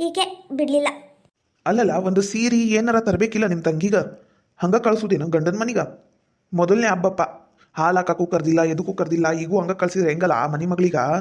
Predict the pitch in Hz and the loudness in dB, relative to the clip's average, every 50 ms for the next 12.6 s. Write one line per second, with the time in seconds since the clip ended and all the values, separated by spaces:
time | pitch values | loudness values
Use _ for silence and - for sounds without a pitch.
0 | 190 - - _ _ _ _ _ _ _ _ _ _ _ - 226 233 233 233 254 | -6 -10 -16 _ _ _ _ _ _ _ _ _ _ _ -6 -2 -2 -2 0 0
1 | 254 247 254 262 294 294 285 269 262 311 285 277 269 277 277 269 262 262 - - | 0 2 2 2 0 -2 -4 -8 -6 -4 -2 -2 0 0 0 0 0 0 -2 -4
2 | - - - _ _ _ _ - 226 233 240 269 294 277 254 247 254 277 277 277 | -6 -10 -16 _ _ _ _ -6 -4 -2 0 0 0 0 -2 -2 -2 -2 -4 -4
3 | 302 247 226 - - - _ _ - 311 349 349 349 330 320 311 294 302 415 427 | -6 -8 -10 -12 -16 -20 _ _ -4 0 2 2 4 4 2 0 0 0 -2 -2
4 | 370 - - 403 453 415 415 403 - 233 240 - 294 - 320 349 466 587 587 523 | -2 -4 -4 -4 -4 -2 -2 -2 -4 -4 -6 -8 -8 -8 -6 -4 -2 0 2 2
5 | 466 - - - - - - _ _ _ _ _ _ _ _ _ - 180 - 269 | 2 2 0 -4 -8 -16 -20 _ _ _ _ _ _ _ _ _ 0 0 2 0
6 | 262 226 240 349 403 - - - 302 339 - 349 285 320 370 427 330 370 370 330 | 0 0 0 -2 -4 -6 -6 -2 -2 0 0 0 0 2 0 0 2 2 2 2
7 | 370 381 370 311 339 453 392 302 294 302 370 392 359 359 349 339 - - - - | 2 2 4 2 2 2 2 2 2 2 2 2 2 0 -2 -6 -6 -10 -6 -4
8 | 311 294 330 370 370 359 349 339 370 381 370 330 330 349 - - - _ _ - | -2 0 0 0 0 0 0 0 2 2 2 0 -2 -4 -8 -10 -14 _ _ 0
9 | 277 330 359 - 349 330 311 302 320 339 359 359 - 302 294 302 294 277 277 269 | 2 2 2 2 2 2 4 2 2 0 0 -2 -2 -2 0 0 2 2 2 2
10 | 262 - - - - - - - 277 285 285 277 254 233 302 381 349 285 277 311 | 2 -2 -6 -12 -18 -12 -4 0 2 2 4 2 2 2 2 2 2 2 0 0
11 | 320 294 285 277 269 269 269 269 - - - 294 - - 359 349 359 349 359 330 | 2 2 2 2 2 2 0 -2 -4 -4 -4 -4 -2 -2 -2 -2 0 0 0 0
12 | 302 294 277 277 240 247 254 269 311 320 - 302 | 0 0 0 0 0 0 0 0 0 -2 -2 0